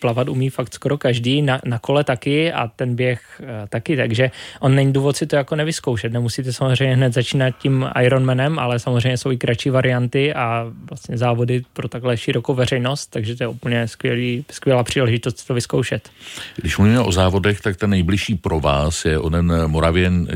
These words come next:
Speaker 2: Challenge, který se bude konat příští týden už od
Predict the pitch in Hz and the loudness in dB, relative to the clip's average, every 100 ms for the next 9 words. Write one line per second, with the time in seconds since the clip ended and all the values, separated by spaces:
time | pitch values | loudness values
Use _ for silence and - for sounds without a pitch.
0 | 71 78 73 82 - 69 67 76 76 76 | -4 -2 -2 -2 -2 -2 -2 -2 0 0
1 | 82 87 87 - - - - - 78 - | 2 2 0 -2 -12 -8 -8 -4 -4 -2
2 | 82 85 85 90 98 - - 85 80 | 0 2 4 4 2 -4 -2 -4 -4